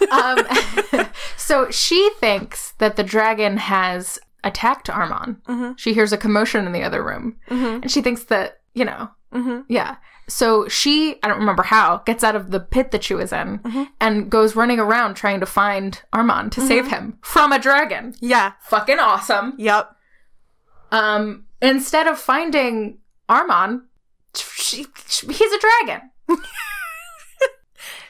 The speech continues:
Speaker 2: Yup. She runs into a space that he can't get her and
Speaker 1: That's
Speaker 2: turns
Speaker 1: right.
Speaker 2: back into a dude.
Speaker 1: Right.
Speaker 2: And then kind of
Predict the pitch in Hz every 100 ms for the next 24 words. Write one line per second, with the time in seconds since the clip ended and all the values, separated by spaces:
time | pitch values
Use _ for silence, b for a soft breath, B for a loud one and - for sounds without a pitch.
0 | - 220 214 220 220 - - - _ _
1 | - - - 311 349 320 320 277 262 247
2 | 226 - 233 226 - 202 208 202 202 185
3 | 208 196 185 175 185 - 233 233 240 233
4 | 202 214 214 214 - 220 220 - 220 202
5 | 190 180 175 - 202 185 226 208 185 175
6 | 202 208 b b 208 202 - - 233 233
7 | 226 220 214 208 - 240 233 220 196 -